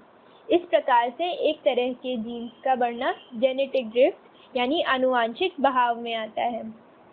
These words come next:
अब अगर इसी colony में जो झाड़ियाँ हैं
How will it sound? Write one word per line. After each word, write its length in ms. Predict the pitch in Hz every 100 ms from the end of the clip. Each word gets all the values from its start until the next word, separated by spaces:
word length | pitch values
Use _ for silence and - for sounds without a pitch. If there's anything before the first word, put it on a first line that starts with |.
| - - - - _ - - - - - - - - - - - - - - - - - - - - - 269
अब 140 | 302
अगर 360 | 381 311 330 - - -
इसी 240 | 269 359 370
colony 500 | 349 269 254 240 233
में 220 | 247 392 - - - -
जो 180 | 214 277
झाड़ियाँ 500 | 294 262 240 254 330
हैं 280 | 330 302